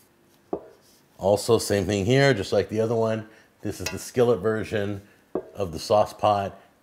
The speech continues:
Same thing, marking, scratches. Do I see any cut throughs?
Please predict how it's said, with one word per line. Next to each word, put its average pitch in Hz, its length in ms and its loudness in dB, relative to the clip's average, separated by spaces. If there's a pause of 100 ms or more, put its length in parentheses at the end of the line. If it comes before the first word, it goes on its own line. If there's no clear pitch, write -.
Same 98 340 -4
thing, 76 260 -4
marking, 95 460 -2
scratches. 95 580 2
Do 92 120 -4
I 90 40 -4
see 139 160 -4
any 143 140 0
cut - 320 -8
throughs? - 600 -16